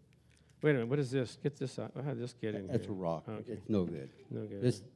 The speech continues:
Speaker 2: is also a rock.
Speaker 1: Okay, get it out of there. Okay.
Speaker 2: Okay, so we, we're gonna prepare the soil.
Speaker 1: Okay, I, okay, is it prepared?
Speaker 2: Uh, let me put a little bit of, uh,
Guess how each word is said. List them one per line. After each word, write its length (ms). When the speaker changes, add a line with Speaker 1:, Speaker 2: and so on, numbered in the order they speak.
Speaker 2:
is 80
also 300
a 60
rock. 160
Speaker 1:
Okay, 280
get 200
it 100
out 160
of 60
there. 120
Okay. 240
Speaker 2:
Okay, 300
so 200
we, 180
we're 80
gonna 140
prepare 360
the 120
soil. 360
Speaker 1:
Okay, 100
I, 140
okay, 180
is 100
it 160
prepared? 500
Speaker 2:
Uh, 100
let 160
me 200
put 180
a 40
little 120
bit 220
of, 300
uh, 300